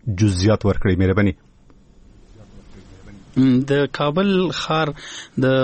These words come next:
Speaker 2: مسعود څلور لارې ته څیرمه، اه، دغه چاودنه، اه، نږدې یوه بجه رامنځته شوه. د افغانستان د کورنیو چارو وزارت ویان نصرت رحیمي،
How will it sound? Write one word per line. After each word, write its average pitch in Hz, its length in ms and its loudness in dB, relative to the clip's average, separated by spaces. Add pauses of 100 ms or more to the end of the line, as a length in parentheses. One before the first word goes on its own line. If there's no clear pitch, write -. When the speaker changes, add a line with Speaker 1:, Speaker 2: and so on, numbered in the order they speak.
(140)
Speaker 2:
مسعود 131 520 0
څلور 123 480 0
لارې 123 240 0
ته 120 120 -6
څیرمه، 127 360 2
اه، 117 500 0
دغه 113 440 -2
چاودنه، 120 500 0
اه، - 680 -4
نږدې 117 260 0
یوه 127 300 2
بجه 135 300 -2 (340)
رامنځته 123 540 -2
شوه. 123 280 -2
د 117 60 -4
افغانستان 120 480 -2
د 117 60 -2
کورنیو 117 440 0
چارو 120 260 -2
وزارت 117 380 -2
ویان 120 260 0
نصرت 123 360 -2
رحیمي، 123 380 2